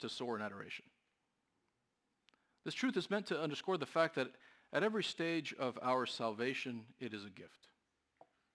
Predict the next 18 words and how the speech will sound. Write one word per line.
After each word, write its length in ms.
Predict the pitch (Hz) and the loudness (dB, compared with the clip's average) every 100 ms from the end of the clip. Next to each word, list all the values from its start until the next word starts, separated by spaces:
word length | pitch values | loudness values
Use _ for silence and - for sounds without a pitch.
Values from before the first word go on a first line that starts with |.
| _ - | _ 0
We 140 | 165 | 2
contributed 560 | 175 170 175 139 123 104 | 2 2 2 2 0 0
nothing 380 | 117 156 165 151 | 2 2 0 -4
to 120 | 156 | 0
our 100 | 143 | 0
salvation, 580 | - 139 135 139 151 139 - | 0 0 0 0 -2 -6 -8
and 80 | 123 | -10
from 160 | 135 117 | -4 -4
the 80 | 110 | -2
be-, 160 | 117 - | -6 -6
from 160 | - 117 | -4 -4
beginning 400 | 110 131 143 139 | -4 -4 -4 -4
to 180 | 143 120 | -8 -6
end, 240 | 113 110 | -6 -6
from 200 | - 110 120 | -6 -8 -4
A 160 | 127 | -4
to 100 | 123 | -2
Z, 320 | 110 117 107 | -6 -6 -6